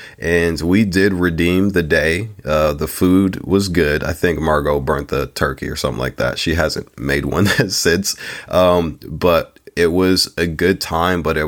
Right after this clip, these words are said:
it was just this period of chaos because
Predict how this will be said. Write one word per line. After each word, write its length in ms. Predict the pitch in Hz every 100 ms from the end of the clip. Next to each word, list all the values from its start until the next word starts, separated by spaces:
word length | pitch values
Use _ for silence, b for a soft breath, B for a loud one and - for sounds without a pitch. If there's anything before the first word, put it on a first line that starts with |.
| 64
it 80 | 78
was 160 | 80
just 200 | 82 82
this 200 | - 82
period 680 | - - 90 95 90 85 73 -
of 300 | 80 73 -
chaos 800 | - 87 110 113 78 80 - - -
because 800 | 76 - 82 82 85 82 73